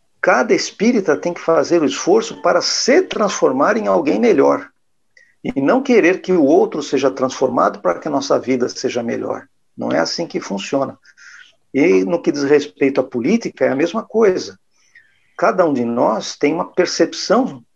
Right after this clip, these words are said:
da, da, da vida política, das relações políticas entre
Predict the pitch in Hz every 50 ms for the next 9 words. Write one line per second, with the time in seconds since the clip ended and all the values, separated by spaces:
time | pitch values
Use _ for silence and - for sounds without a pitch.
0 | _ 131 123 - - - - - - - - - - - - - - - - -
1 | - 110 135 156 131 131 123 113 - - _ - 127 120 120 151 185 196 196 -
2 | 147 - - - 123 - - _ _ - _ _ _ - - 123 127 - 123 127
3 | 143 143 127 - - - 156 160 147 - - - 143 127 127 - 143 170 190 190
4 | - - - - 135 110 110 131 135 131 135 131 117 110 95